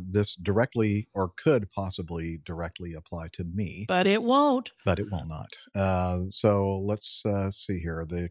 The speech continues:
Speaker 1: the headline is House Committee, the, a House U S, um, Congress, House Committee, House of Representatives, votes to raise pilot retirement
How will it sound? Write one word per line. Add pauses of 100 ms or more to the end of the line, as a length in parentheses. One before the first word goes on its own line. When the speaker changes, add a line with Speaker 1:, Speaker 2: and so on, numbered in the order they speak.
(140)
Speaker 1:
the
headline
is
House
Committee, (480)
the, (120)
a
House (460)
U
S, (280)
um, (600)
Congress, (180)
House (160)
Committee,
House
of
Representatives, (640)
votes
to
raise
pilot
retirement